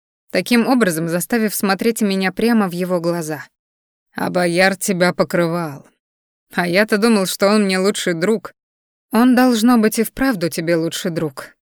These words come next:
раз не выдал тогда меня тебе. Значит, ты слышала все?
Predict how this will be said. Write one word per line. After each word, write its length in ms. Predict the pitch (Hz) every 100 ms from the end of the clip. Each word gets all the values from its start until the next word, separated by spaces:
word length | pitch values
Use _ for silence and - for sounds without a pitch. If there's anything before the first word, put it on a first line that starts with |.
| _ -
раз 260 | 220 226
не 140 | 220 240
выдал 280 | 254 165
тогда 360 | 143 160 156 165
меня 320 | 165 165 156
тебе. 400 | - 170 151 147 - _ _ _ -
Значит, 500 | 151 175 196 202 -
ты 100 | 202
слышала 460 | 202 202 - 180
все? 280 | 165 - 226